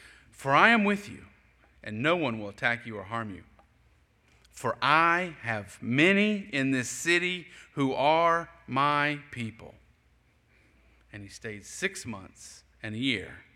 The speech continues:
teaching the word of God among them. Jesus says, "I have people in this city who need to hear the word of God so that they can believe. I have people. Go, Paul, stay." Now,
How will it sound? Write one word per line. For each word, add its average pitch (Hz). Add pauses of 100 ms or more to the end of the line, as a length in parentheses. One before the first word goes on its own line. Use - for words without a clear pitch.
teaching 113
the 90
word 101
of 98
God 92
among 85
them. 73 (680)
Jesus 165
says, 139
"I 185
have 214
people 233
in 175
this 196
city 143 (220)
who 160
need 180
to 139
hear 196
the 208
word 185
of 156
God 123
so 123
that 113
they 123
can 120
believe. 107 (800)
I 147
have 202
people. 226
Go, 202
Paul, 139
stay." 214 (3500)
Now, 131